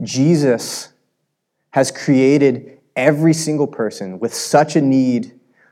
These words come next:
for him that he's created everybody with a little God-shaped hole in their heart, right? And I tell kids this all the time so that they can understand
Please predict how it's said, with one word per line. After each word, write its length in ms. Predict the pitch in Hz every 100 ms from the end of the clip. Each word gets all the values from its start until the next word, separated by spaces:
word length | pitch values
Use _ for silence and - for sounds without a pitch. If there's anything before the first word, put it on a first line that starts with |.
| _
for 380 | _ - 147 143
him 360 | 143 95 82 - _ _ _
that 100 | 117
he's 140 | 139
created 400 | - 165 147 123 -
everybody 420 | 135 156 139 139
with 160 | 120 104
a 40 |
little 280 | 104 135 147
God-shaped 800 | 131 127 131 131 - 147 135 -
hole 240 | 139 131
in 60 | 117
their 100 | 107
heart, 320 | - 92 - _ _ 92 -
right? 100 | 117
And 100 | 117
I 40 |
tell 240 | 117 147
kids 200 | 139 143
this 320 | 123 123 117 - -
all 160 | 127
the 60 | 135
time 240 | 139 123
so 100 | 113
that 160 | 120 120
they 80 | 117
can 180 | 113 - _ _ -
understand 800 | 147 156 151 151 139 123 -